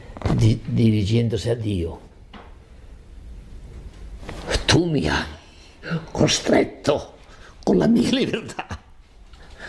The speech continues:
con la mia libertà, mi hai costretto. E questa libertà è la nostra, è la dignità umana." E la dobbiamo,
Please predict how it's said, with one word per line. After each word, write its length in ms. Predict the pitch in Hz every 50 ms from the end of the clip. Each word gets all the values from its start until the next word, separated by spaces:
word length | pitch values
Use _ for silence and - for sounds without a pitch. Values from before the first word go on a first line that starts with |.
| - -
con 160 | - - 170 170
la 80 | -
mia 280 | 185 190 220 262 269 226
libertà, 720 | 226 214 165 196 160 135 135 - - 175 - - 117 - - - - - - - - - - - - - - - - - - - - - - - - - - - - - - - - - - - - - - -
mi 100 | - 214 139
hai 100 | 127 -
costretto. 760 | - 117 - - - 110 95 - - - - - - - - - - - - - - - - - - - - - - - - - - - - - - - - - - - - - - - - - - - - - - - - - - - - - - - - - - - - - - - - -
E 80 | -
questa 340 | - - - - - - -
libertà 440 | 131 65 65 - 92 90 - 107 104
è 80 | 101
la 100 | 104 -
nostra, 440 | 80 78 76 - - - - - - 62 - - - - - - - - - - - - - - - -
è 100 | - -
la 100 | - 104
dignità 340 | 127 135 131 127 131 - -
umana." 480 | 151 196 185 151 - - - - - - - - - - - - - - - - - - - - - - - - - - - - -
E 80 | -
la 160 | 123 123 135 139
dobbiamo, 420 | - - - 131 147 160 147 113